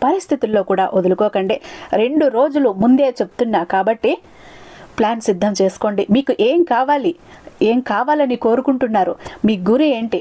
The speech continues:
మీ లక్ష్యం ఏంటి, మీ ఆశ ఏంటి, మీ కోరిక ఏంటి, ముందుగానే ప్రిపేర్ అవ్వండి దాన్ని తీర్చుకోవటానికి. అంతేకాదు సిద్ధంగా ఉండండి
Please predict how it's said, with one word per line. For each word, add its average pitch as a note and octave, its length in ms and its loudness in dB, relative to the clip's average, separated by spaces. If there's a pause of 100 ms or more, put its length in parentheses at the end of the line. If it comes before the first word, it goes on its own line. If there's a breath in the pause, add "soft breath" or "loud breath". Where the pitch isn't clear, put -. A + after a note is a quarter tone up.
(120)
మీ G#3+ 80 4 (160)
లక్ష్యం D4 380 -2
ఏంటి, A3+ 200 -2 (120)
మీ A3 80 2 (180)
ఆశ E4+ 120 -2 (120)
ఏంటి, A3 180 -4 (140)
మీ A3 80 2 (120)
కోరిక E4 340 0
ఏంటి, B3 200 -4 (340 loud breath)
ముందుగానే A3 380 2 (120)
ప్రిపేర్ F#3+ 340 0
అవ్వండి F3 300 -2 (520)
దాన్ని F#3+ 300 0 (100)
తీర్చుకోవటానికి. F#3 720 0 (420 loud breath)
అంతేకాదు A3 480 0 (580 loud breath)
సిద్ధంగా D4 600 2 (160)
ఉండండి G#3+ 440 0